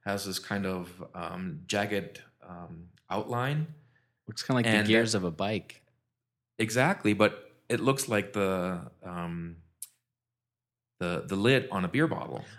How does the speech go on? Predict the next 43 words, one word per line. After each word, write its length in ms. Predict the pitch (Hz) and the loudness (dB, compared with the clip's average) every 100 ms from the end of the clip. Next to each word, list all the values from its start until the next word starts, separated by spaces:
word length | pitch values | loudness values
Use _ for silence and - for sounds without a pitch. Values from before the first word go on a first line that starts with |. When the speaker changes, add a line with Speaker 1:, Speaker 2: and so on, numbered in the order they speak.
| - | -6
Speaker 2:
Oh, 320 | 123 147 165 | -2 2 2
that's 220 | 175 196 233 | 2 0 0
what 100 | 240 | 0
it 80 | |
is, 300 | 214 151 - - | 0 0 -4 -8
right? 220 | 147 165 - | -6 -6 -2
Speaker 1:
And, 280 | 220 214 220 247 - | 2 4 8 8 8
and 240 | - 113 | 4 6
Speaker 2:
<laughs> 240 | - 196 113 | 6 4 8
Speaker 1:
that's, 260 | 110 - - | 6 8 4
at 120 | 139 | 4
first 200 | 233 - | 4 2
you, 60 | 190 | 2
"What, 320 | 170 156 - | 0 0 -4
what, 180 | 196 214 | -4 0
what 120 | 233 | 2
is 140 | 240 | 4
that?" 120 | 147 | 6
And 140 | 104 139 | 6 4
you, 320 | 175 - 127 - - _ _ | 2 -2 -12 -14 -20 _ _
you 60 | 160 | 4
know, 80 | 160 | 4
m-, 220 | 170 156 - | 0 -8 -2
maybe 420 | 143 214 262 185 | 2 2 2 0
sometimes 420 | - 214 226 180 | 0 0 0 2
it 140 | 156 127 | 0 0
might 260 | 139 - | -2 -2
not 240 | 139 147 151 | -2 -2 0
be 120 | 139 | -2
that 320 | 113 139 156 | 0 2 2
helpful 360 | 151 143 - 117 | 2 0 -4 -8
to, 200 | - 113 - | -4 -6 -6
to 120 | 107 | -6
learn 260 | 110 107 107 | -2 -2 0
all 220 | 117 160 | 2 2
the 80 | 123 | 0
details 380 | 98 95 92 90 | -4 -8 -10 -10
about 240 | 90 85 | -10 -6
the 60 | 87 | -2
meaning 280 | 113 160 | 0 0
behind 300 | 98 90 90 | -2 -2 -2
the 60 | 85 | -4
logo, 420 | 85 85 95 127 | -6 -4 -4 -6